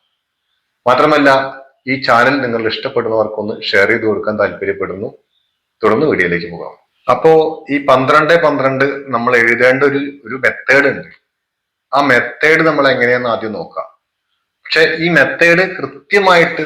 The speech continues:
നിങ്ങൾ ഫോളോ അപ്പ് ചെയ്താൽ മാത്രമേ ഫലപ്രാപ്തി ഉണ്ടാവുള്ളൂ കേട്ടോ. അപ്പൊ ഇത് ആദ്യം എഴുതേണ്ടത് പച്ചമഷിയിലാണ് അല്ലെങ്കിൽ നീലമഷിയിലാണ്.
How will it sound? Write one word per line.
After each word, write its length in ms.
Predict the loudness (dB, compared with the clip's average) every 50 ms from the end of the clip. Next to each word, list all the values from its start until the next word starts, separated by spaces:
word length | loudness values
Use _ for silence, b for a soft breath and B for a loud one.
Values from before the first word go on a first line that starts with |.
| -8
നിങ്ങൾ 200 | -6 -6 -6 -6
ഫോളോ 280 | -6 -4 -4 -2 -2 -2
അപ്പ് 160 | -4 -6 -10
ചെയ്താൽ 240 | -8 -4 -2 -2 -2
മാത്രമേ 480 | -2 -2 -4 -4 -4 -8 -6 -6 -6 -6 -8 -10 -4
ഫലപ്രാപ്തി 480 | -4 -2 2 2 2 2 2 0 -6
ഉണ്ടാവുള്ളൂ 580 | -6 -4 -2 -4 -4 -4 -4 -12 -14 -20 _ _ _ _ _ _ _ -6 -4
കേട്ടോ. 160 | 0 0 0 0 -2 B B B B B B B B B B B
അപ്പൊ 120 | 0 2 2
ഇത് 300 | 2 2 0 2 2 4
ആദ്യം 340 | 4 6 4 4 4 4
എഴുതേണ്ടത് 720 | 4 4 2 2 0 0 0 -4 -6 -6 -12 -12 _ _ _ _ _ _ _ _ _ _ _ _ _ -4 -2
പച്ചമഷിയിലാണ് 1000 | -2 -2 0 0 2 2 2 2 0 0 -2 0 2 2 2 2 0 -4 -12 -16 _ _ _ _ -12
അല്ലെങ്കിൽ 540 | -10 -8 -6 -8 -8 -8 -10 -10 -12 -16 -20 _ _ _ _ _ _ _ _ _ _ -4
നീലമഷിയിലാണ്. 840 | 0 2 2 4 4 4 2 2 -2 -4 -6 -6 -6 -6 -6 -8 -14